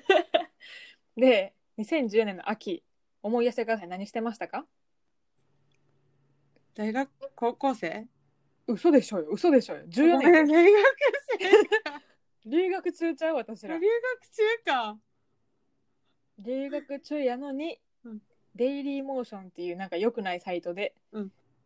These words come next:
Speaker 1: あの、日本のドラマをこれだけ追いかけてました。
Speaker 2: <laughs> そうなんや。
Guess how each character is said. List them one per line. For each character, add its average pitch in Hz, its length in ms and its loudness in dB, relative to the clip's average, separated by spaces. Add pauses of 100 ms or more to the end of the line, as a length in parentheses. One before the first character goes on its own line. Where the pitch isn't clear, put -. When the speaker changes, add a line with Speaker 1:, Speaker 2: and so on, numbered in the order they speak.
Speaker 1:
あ 226 120 -4
の、 226 60 -2
日 214 240 -2
本 254 220 -4
の 247 100 -2
ド 240 80 2
ラ 233 100 -2
マ 170 100 -10
を 185 220 -6 (200)
こ - 100 -8
れ 226 80 0
だ 226 100 -2
け 202 120 -6
追 220 80 0
い 220 60 -4
か 208 100 -12
け 208 100 -8
て 196 80 -12
ま 196 140 -14
し - 80 -20
た。 - 200 -14
Speaker 2:
<laughs> - 60 -16
そ 359 80 6 (760)
う - 40 -10
な 269 100 -10
ん 254 120 -12
や。 233 240 -12